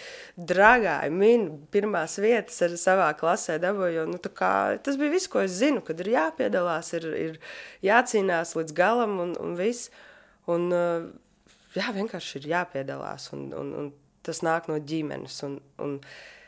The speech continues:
ja vecāki nevar parādīt to piemēru, tad, ā, lūdzu, vecāki, vediet bērnus uz pulciņiem,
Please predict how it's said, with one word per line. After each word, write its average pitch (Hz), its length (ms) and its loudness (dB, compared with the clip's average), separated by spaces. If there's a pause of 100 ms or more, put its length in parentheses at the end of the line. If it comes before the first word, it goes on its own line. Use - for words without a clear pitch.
(320)
ja 170 100 4
vecāki 170 500 4
nevar 160 240 -2
parādīt 147 480 -2
to 143 140 -4
piemēru, 143 680 -4
tad, 143 340 -4
ā, 139 580 -6 (160)
lūdzu, 165 680 0
vecāki, 147 720 -4 (760)
vediet 160 560 0
bērnus 165 560 0
uz 135 100 -14
pulciņiem, 175 800 -4